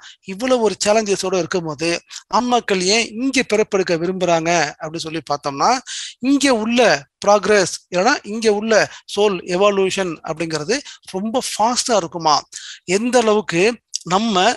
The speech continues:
நம்மளோட லைஃப் challenges-அ go through பண்றோமோ, அந்த அளவுக்கு நம்மளுடைய வளர்ச்சி அப்படிங்கிறது கூட ரொம்ப ஃபாஸ்டா இருக்கும்னு சொல்லி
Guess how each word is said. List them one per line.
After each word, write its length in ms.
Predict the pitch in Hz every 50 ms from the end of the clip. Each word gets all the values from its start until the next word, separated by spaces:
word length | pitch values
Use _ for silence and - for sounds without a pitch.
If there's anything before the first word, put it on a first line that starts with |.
| - _ -
நம்மளோட 220 | 185 190 190 185 175
லைஃப் 280 | 180 185 220 262 254 - -
challenges-அ 440 | 240 226 220 208 202 180 - 180 160 147
go 100 | 180 196 202 - 220
through 120 | 208 190 - 175
பண்றோமோ, 400 | 160 156 151 147 139 156 196 240 262 - - - - - _
அந்த 360 | - 160 175 208 226 202 233
அளவுக்கு 400 | 220 214 208 208 214 - - 294 302 - - - 180 170
நம்மளுடைய 580 | 170 180 202 220 220 226 220 208 190 185 170
வளர்ச்சி 480 | 147 170 180 185 180 160 - - 196 185 170 143 - - - - - 170
அப்படிங்கிறது 420 | 165 170 175 175 165 165 156 160 156
கூட 300 | - 202 240 302 - -
ரொம்ப 300 | - 170 175 180 208 196 - -
ஃபாஸ்டா 340 | 175 180 202 - - 226
இருக்கும்னு 360 | 202 175 160 - 170 165 - 170
சொல்லி 160 | 196 277